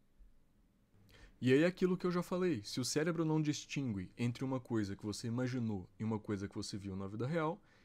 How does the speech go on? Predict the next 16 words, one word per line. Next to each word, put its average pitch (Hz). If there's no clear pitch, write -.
imagina 170
distinguir 156
entre 127
uma 135
coisa 113
que 113
você 113
vê 104
numa 131
tela 156
e 156
uma 151
coisa 123
que 120
você 127
vê 107